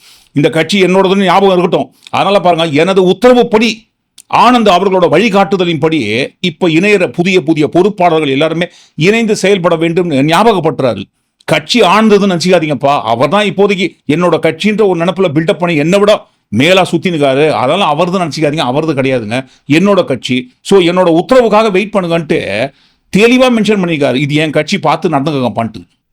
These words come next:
அடுத்து, கழக தோழர்களும் அனைத்து நிலை நிர்வாகிகளும் புதிய பொறுப்பாளர்களுக்கு முழு ஒத்துழைப்பை நல்கி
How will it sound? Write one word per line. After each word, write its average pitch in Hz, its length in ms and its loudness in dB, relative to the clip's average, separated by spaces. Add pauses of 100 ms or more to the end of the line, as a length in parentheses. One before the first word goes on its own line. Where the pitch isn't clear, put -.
(120)
அடுத்து, 226 540 0
கழக 240 540 0
தோழர்களும் 160 680 0
அனைத்து 226 540 -2
நிலை 214 300 2
நிர்வாகிகளும் 175 720 0 (260)
புதிய 247 400 2
பொறுப்பாளர்களுக்கு 202 840 0
முழு 220 360 2
ஒத்துழைப்பை 214 600 2
நல்கி 170 560 -2